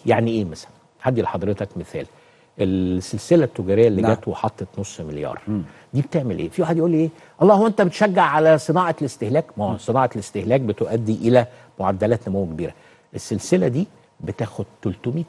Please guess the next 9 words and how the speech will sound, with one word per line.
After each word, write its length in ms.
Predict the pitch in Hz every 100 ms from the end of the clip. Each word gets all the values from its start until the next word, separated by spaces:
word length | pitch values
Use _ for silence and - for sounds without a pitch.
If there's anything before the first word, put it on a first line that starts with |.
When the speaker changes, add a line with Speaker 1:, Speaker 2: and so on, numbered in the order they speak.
| -
Speaker 1:
منتج 280 | 151 - 117
من 240 | 104 113
مصر 260 | 151 - - _ _ - 98 101
بتصدرها 1120 | - - - 110 98 104 175 196 143 180 202 - _ _ _ _ _ _ -
للسلاسل 640 | 113 117 - 131 165 -
التجارية 460 | 123 - 113 117 143
بتاعتها 540 | - 110 120 - 127 - _ _ _ -
في 60 |
الخليج. 380 | 95 - 82